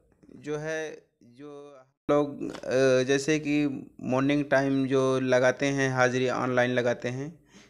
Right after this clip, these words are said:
तो अब जो है इस तरह का अब ऐसे खुल करके आ रहा है सामने कि सभी ज़िलों में, सभी राज्यों में ये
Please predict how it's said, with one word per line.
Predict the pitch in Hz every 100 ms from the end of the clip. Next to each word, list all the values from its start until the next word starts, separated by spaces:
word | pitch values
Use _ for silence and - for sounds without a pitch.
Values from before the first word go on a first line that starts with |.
| _
तो | - 160 160
अब | 160 - 151 147
जो | 151 151
है | 156 -
इस | 151 -
तरह | 147 147
का | 147 139
अब | - 127 139 139 135 - - _ _ _
ऐसे | - 131 143 135
खुल | 139 135
करके | 131 131 131
आ | 127
रहा | 123
है |
सामने | 123 127 123 131 139 180 _
कि | 127 127
सभी | - 127 135 135
ज़िलों | 123 127 123 123
में, | 131 160 - _ _ _
सभी | - 123 131
राज्यों | 127 120 123
में | 120 135 165 - 117
ये | 120 123 123 120 -